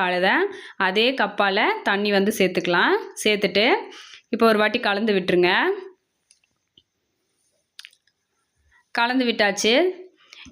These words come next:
இப்போ டேஸ்ட் பண்ணி பாருங்க. உப்பு காரமெல்லாம் கரெக்டா இருக்கான்னு செக் பண்ணி பார்த்துட்டு எது பத்தலையோ அதை வந்து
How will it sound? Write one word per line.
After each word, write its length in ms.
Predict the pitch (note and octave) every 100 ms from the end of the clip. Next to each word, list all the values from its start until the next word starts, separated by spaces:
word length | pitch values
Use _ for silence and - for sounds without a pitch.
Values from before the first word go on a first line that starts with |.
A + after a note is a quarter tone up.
| -
இப்போ 160 | - C4 D#4 E4 - F#3 - C4
டேஸ்ட் 260 | C#4 D4 B3+
பண்ணி 160 | B3 A#3
பாருங்க. 240 | G#3+ A3 B3 B3
உப்பு 180 | A3+ B3 A#3+
காரமெல்லாம் 420 | G#3+ G#3 G3+ A#3
கரெக்டா 300 | G3 G3 A3 G3+
இருக்கான்னு 280 | G3 G3+ B3+
செக் 180 | A3+ A3+
பண்ணி 160 | A#3 G#3+ G3+
பார்த்துட்டு 360 | F#3+ F#3+ A3 C#4 G#4+ - - - _ A3+
எது 120 | A3+ B3+
பத்தலையோ 360 | A3 A3 G#3+ B3
அதை 100 | A3+
வந்து 140 | G3+